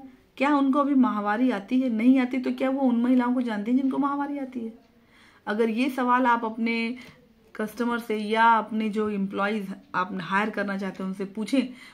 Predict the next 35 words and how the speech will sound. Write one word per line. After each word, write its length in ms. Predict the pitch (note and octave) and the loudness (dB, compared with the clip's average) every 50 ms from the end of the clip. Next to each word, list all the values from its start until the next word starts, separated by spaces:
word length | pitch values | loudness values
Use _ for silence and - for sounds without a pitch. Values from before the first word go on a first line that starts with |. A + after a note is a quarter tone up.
| - - | -4 -2
और 120 | G#3 G#3+ | 0 2
उनका 180 | G#3+ A3 A3 A3+ | 2 2 2 0
जवाब 400 | A3 G#3+ G#3 G#3+ G#3+ G#3+ G#3 G#3 | 0 2 4 4 4 4 2 0
हो 60 | G#3 | -4
हाँ, 580 | F#3 D#3+ - G3 G3+ G#3 F#3 F3 - - - _ _ _ _ _ _ _ _ _ _ _ _ _ _ _ _ _ _ _ _ _ - | -6 -4 0 2 4 4 4 2 -2 -10 -20 _ _ _ _ _ _ _ _ _ _ _ _ _ _ _ _ _ _ _ _ _ -6
तो 80 | A#3 A3+ | -4 -2
समझ 220 | A#3+ A#3+ A#3+ A#3 | 0 0 0 0
लीजिए 200 | A3+ A#3 A#3+ A#3+ | 0 0 0 0
वो 180 | A#3 A3+ A3+ G#3+ | 0 0 0 0
राइट 240 | G3+ G3 G3 G3 G3 | 2 2 0 -2 -2
चॉइस 280 | - F3 F3 F#3 F#3+ | -6 -6 -6 -6 -6
हैं, 260 | F#3 F3+ F#3 G3 - - - | -8 -10 -12 -12 -14 -8 -8
वो 60 | G3+ | -4
बिल्कुल 320 | F#3+ G3 G3+ G3+ G3 A#3+ A3+ | -2 -2 -4 -4 -4 -6 -6
सही 340 | A3+ - - A3+ A3+ C4+ C4 | -8 -8 -8 -4 -2 -2 -2
कैंडिडेट्स 520 | - G#3 G3 F#3+ F#3 F#3 F3+ F3 - - | -2 -2 -4 -4 -4 -4 -6 -8 -8 -8
हैं, 140 | C4+ D4 - - - - - - - _ | -8 -8 -8 -10 -18 -20 -20 -20 -8 _
आप 180 | - F#3+ G3 G3 | 0 0 0 0
उनको 240 | G#3 G#3 G3 G#3 G#3 G3 | -2 -4 -2 -2 -2 -2
ज्वाइन 340 | F#3 F#3+ F#3 G3 G#3+ B3 | -2 -4 -2 2 2 2
कराइए, 420 | B3 A#3 G#3+ G#3 G3 G3 G#3 A3+ B3+ - - - - - | 2 2 -2 -4 -4 -4 -4 -6 -8 -10 -14 -20 -6 0
क्योंकि 200 | C4 B3+ B3+ D4+ | 0 2 2 2
उन्होंने 360 | C#4+ C#4 D4 D#4 D#4+ E4+ D#4+ C4 | 2 2 2 2 2 2 0 -2
खुद 300 | - - D#4 B3+ D4 D4+ | -2 -2 -2 -2 -2 -2
से 100 | D4+ D4+ | -2 -2
कहा 200 | C4 C#4 C#4+ C#4+ | 0 4 4 4
कि 80 | C#4 C4 | 4 4
उनके 180 | C#4 C4+ B3+ C4 | 2 2 2 2
पास 240 | B3+ C4+ C4 C4 - | 2 0 -2 -2 2
तीन 200 | C4 C4+ C4+ B3+ | 4 6 6 6
चार 180 | C4 B3 A#3 | 6 4 2
घंटे 260 | A#3 A#3+ A#3+ A3+ A#3 A3+ | 2 0 0 0 0 0
का 80 | A3+ A3 | -2 -2
समय 260 | - G#3 G3+ G3 F#3 | -2 -2 -2 -2 -2
है। 240 | F#3+ E3+ F3 C#3+ | -4 -6 -8 -10